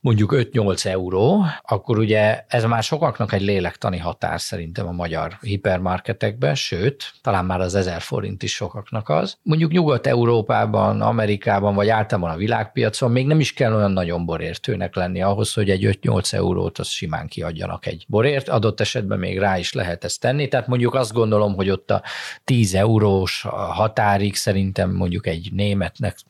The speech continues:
nagyjából mindegy, hogy most öt euró vagy nyolc euró. Ezt gondolnám én.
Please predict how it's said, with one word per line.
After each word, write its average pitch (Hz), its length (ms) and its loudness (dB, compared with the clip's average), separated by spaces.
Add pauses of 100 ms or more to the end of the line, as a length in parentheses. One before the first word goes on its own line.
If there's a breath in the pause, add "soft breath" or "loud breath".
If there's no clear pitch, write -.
(120)
nagyjából 90 580 0
mindegy, 87 440 -2
hogy 80 180 -4
most - 220 -8
öt - 160 -4
euró 87 380 -2
vagy 85 160 -4
nyolc - 360 -6
euró. 90 340 -4
Ezt 101 180 0
gondolnám 95 540 2
én. 85 240 -10